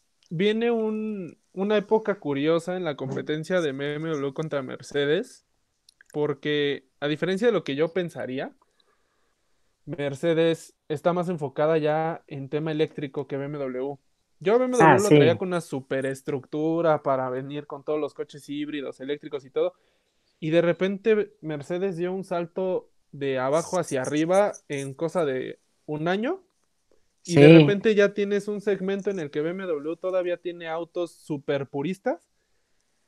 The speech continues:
Speaker 1: y Mercedes ya dio el salto completo a cortarle a la mitad su V ocho a, a un cuatro cilindros de uno de sus
Speaker 2: Sí.
Speaker 1: coches más icónicos, que es el
Speaker 2: Eh,
Speaker 1: C sesenta y tres.
Speaker 2: Y digo, eso, eso es triste porque la verdad,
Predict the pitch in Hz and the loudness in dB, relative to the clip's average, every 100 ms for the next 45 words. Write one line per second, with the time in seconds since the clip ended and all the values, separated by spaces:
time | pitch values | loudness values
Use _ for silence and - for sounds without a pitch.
0 | _ _ 151 151 156 180 202 190 196 202 | _ _ -8 -4 -2 0 0 2 2 2
1 | - _ _ _ - 170 190 196 180 190 | -2 _ _ _ -6 -2 -2 -2 -4 -4
2 | 175 151 151 170 170 185 156 139 131 _ | -6 -8 -4 -4 0 0 2 -2 -6 _
3 | _ _ _ _ - 147 147 175 180 180 | _ _ _ _ -4 -4 0 0 2 2
4 | 160 139 139 131 160 - _ _ - 143 | 0 -2 -8 -2 -2 -2 _ _ -8 0
5 | 156 170 165 202 196 147 135 131 131 139 | 2 2 0 -2 0 0 -2 -6 -8 -10
6 | 147 160 165 165 160 143 135 151 156 160 | -10 -4 -4 -2 -4 -4 -8 -6 -4 -4
7 | 135 135 135 135 - 156 175 175 - 139 | -4 -8 -8 -10 -10 -6 2 4 8 10
8 | 135 139 135 135 156 160 143 - 165 147 | 10 10 8 6 4 -2 -4 -4 -2 -4
9 | - 131 - 139 147 139 165 165 175 156 | -10 -12 -8 -8 -6 0 8 8 8 2
10 | 147 139 127 127 135 143 _ _ _ - | -6 -10 -10 -8 -8 -10 _ _ _ -20
11 | - - 185 175 180 175 208 208 185 185 | -20 6 10 12 12 12 10 4 4 2
12 | 196 - 175 185 202 208 170 - 120 120 | 2 2 2 2 -2 -2 -4 0 2 4
13 | 120 123 131 | 2 2 0